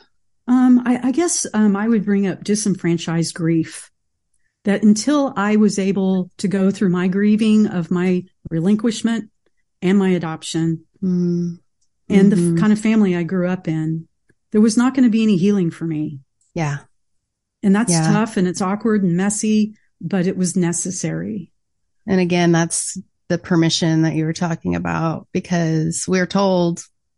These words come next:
Speaker 2: that, "Why are we feeling this way?"
Speaker 1: Yeah.
Speaker 2: And you have to give yourself permission to be able to grieve that and feel all the feelings and work through that in however way,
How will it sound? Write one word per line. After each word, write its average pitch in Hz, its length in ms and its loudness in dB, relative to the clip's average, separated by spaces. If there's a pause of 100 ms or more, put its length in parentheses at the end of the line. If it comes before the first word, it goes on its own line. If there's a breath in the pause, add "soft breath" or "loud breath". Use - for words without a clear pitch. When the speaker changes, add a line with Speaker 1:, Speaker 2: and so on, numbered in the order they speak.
(180)
Speaker 2:
that, 160 340 -2 (400)
"Why 170 200 -2
are 165 120 -2
we 165 100 0
feeling 185 400 0
this 165 220 -4
way?" 180 400 -2 (340 loud breath)
Speaker 1:
Yeah. 226 380 -2
Speaker 2:
And 202 160 2
you 220 60 2
have 214 180 -2
to 220 60 -8
give 196 180 -4
yourself 202 560 -4
permission 175 800 -2
to 165 300 -2
be 170 160 -2
able 160 260 -2
to - 140 -10
grieve 160 400 -2
that 156 300 -2
and 156 160 0
feel 160 300 -4
all 160 160 -2
the 160 120 -4
feelings 151 640 0
and 160 180 -2
work 165 260 -6
through 165 160 -2
that 160 340 -4
in 180 100 -2
however 170 320 -2
way, 175 300 0